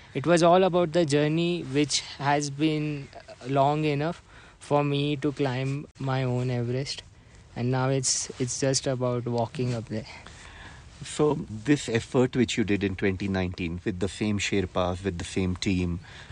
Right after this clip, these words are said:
Speaker 2: all administrative matters, it seems that you have put a lot of effort in creating the chemistry also. Not only the hardware, hard gear stuff, but a lot of chemistry you have put in place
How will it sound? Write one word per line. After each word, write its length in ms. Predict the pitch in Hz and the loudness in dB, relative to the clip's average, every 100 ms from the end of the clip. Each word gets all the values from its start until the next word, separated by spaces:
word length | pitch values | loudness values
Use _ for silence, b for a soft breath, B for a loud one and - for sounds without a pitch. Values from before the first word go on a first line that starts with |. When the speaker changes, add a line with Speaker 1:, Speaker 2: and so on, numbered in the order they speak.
| B | B
Speaker 2:
all 220 | - 107 | 0 4
administrative 840 | 98 90 95 92 - 101 90 90 107 | 4 2 0 0 0 -2 0 -4 -2
matters, 580 | 92 87 90 85 - - - | -2 -2 -2 -4 -8 -16 -2
it 160 | 156 - | 0 0
seems 420 | - 147 156 143 | 2 2 2 0
that 180 | 143 135 | -4 0
you 120 | 127 | -2
have 180 | 139 - | -2 -2
put 180 | 139 147 | -4 -2
a 60 | |
lot 400 | 123 101 113 135 | -2 2 2 2
of 220 | 143 - - | -4 -6 -4
effort 460 | 110 - 120 123 | -4 0 -2 0
in 100 | 123 | -2
creating 480 | - 110 110 110 123 | -2 0 0 0 -2
the 100 | 113 | -2
chemistry 520 | - 98 101 - 120 | -2 -4 -4 -2 0
also. 320 | 90 85 - | 0 -2 -6
Not 240 | 95 127 151 | -2 0 0
only 240 | 131 127 | 0 0
the 160 | 117 110 | 0 0
hardware, 560 | 104 104 101 104 104 | 0 0 0 2 0
hard 340 | 101 104 98 95 | 0 -2 -2 -2
gear 460 | 104 101 101 98 B B B - | 0 2 0 -2 B B B -12
stuff, 340 | - 107 101 | -2 0 0
but 160 | 117 120 | -2 0
a 60 | |
lot 240 | 123 151 160 | 2 2 0
of 160 | - | -2
chemistry 520 | 127 127 170 - 208 | 0 2 2 0 2
you 200 | 180 139 | 4 4
have 200 | 117 123 - | 2 -2 -4
put 160 | 120 | 0
in 140 | 135 120 | 0 0
place 480 | 135 117 87 - | 0 0 0 -6